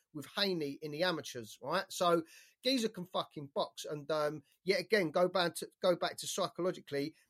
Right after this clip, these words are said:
just got to sort it out up there. Now he's with Derek James. The, the information from Derek James in the corner before he went out and stopped him, it was perfect 'cause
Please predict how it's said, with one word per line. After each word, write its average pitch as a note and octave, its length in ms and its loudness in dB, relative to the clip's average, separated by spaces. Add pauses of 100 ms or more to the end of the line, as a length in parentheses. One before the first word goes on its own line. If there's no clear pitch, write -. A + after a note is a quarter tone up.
(100)
just G#3 140 -2
got G#3+ 140 0
to - 60 2
sort F#3+ 240 2
it - 60 -2
out F3 180 2
up D#3 180 -4
there. E3 320 4
Now F#3+ 160 4
he's F3+ 120 2
with - 160 -10
Derek F3 260 0
James. F3 340 2 (320)
The, E3+ 140 2 (120)
the F3+ 280 2
information A3 720 2
from D#3 200 -6
Derek F3+ 300 0
James E3 320 0
in D3+ 80 -6
the C#3+ 60 -6
corner E3+ 440 -2
before F3+ 320 -2
he D#3+ 40 2
went E3 140 2
out E3 120 0
and C3 80 -12
stopped - 340 -6
him, C3 160 -6
it F3+ 60 -8
was E3 100 -10
perfect C4+ 500 0 (340)
'cause F#3 200 2